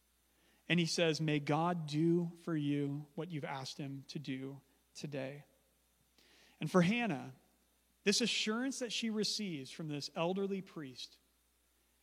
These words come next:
is as good as an assurance from the Lord himself. We know that because her circumstances don't change, but boy, does her cou-, countenance change. Right? She went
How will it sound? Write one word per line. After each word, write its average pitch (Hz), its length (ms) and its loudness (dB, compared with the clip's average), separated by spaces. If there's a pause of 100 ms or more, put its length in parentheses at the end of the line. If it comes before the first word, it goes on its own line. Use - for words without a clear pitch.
(200)
is 185 160 0
as 156 140 -2
good 190 480 0
as 156 160 0
an 143 80 0
assurance 175 540 -4
from 151 180 -8
the 143 80 -4
Lord 147 320 -2
himself. 131 520 -12 (1000)
We 190 120 2
know 208 280 2
that 185 160 -4
because 185 360 -6 (440)
her 175 100 -2
circumstances 226 880 2
don't 175 240 -2
change, 175 460 -2
but 147 160 -6
boy, 180 220 2
does 165 120 0
her 160 140 -4
cou-, 147 260 -8 (100)
countenance 160 520 -6
change. 135 560 -14 (600)
Right? 190 240 8
She 240 220 2
went 233 240 2